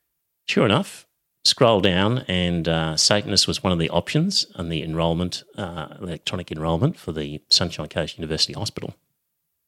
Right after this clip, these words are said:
Now, so they've got that information. And while he was in hospital and a fairly serious,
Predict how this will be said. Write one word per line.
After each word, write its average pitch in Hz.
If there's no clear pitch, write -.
Now, 120
so 190
they've 175
got -
that 156
information. 95
And 123
while 196
he 262
was 113
in 139
hospital 101
and 90
a 87
fairly 104
serious, 85